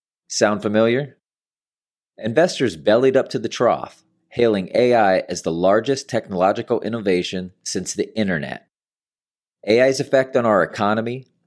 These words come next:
jobs, and growth could be profound, but only some companies involved will be winners. Yet capital markets are discounting visions of the future from science fiction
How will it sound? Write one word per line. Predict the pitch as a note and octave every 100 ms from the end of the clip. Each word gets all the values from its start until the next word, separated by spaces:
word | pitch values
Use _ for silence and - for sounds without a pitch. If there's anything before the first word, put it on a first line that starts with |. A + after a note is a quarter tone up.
| _
jobs, | - G2+ F#2+ G2+ G#2 - - -
and | F#2 F2
growth | G#2 A#2 F2+ - -
could | E3 C3+
be | G#2
profound, | - E2+ - C3+ C3 B1 - _ _
but | G#2 -
only | D3 E3 D#3+
some | C3 - D#3 E3+ F3+
companies | - E3+ D#3+ D3 C#3+ B2+
involved | A#2 C3 E3 G#2 F2 -
will | - F#2 G#2+
be | B2
winners. | B2+ D3+ D3 D2+ - - _ _ _ _ _ _ _ -
Yet | G2 A2 -
capital | B2 D#3+ F#3+ F3+
markets | D3+ A2 G#2 G#2 -
are | F2
discounting | E2 B2 - C3 B2 G#2 D#2
visions | F#2+ A2+ C#3+ C3+
of | C3+ B2
the |
future | A#2+ C#3+ D3+ D3+ D#2+ D#2+
from | G2
science | F#2+ - A#2 F2+ -
fiction | - G3 F#3 - D#2 E2+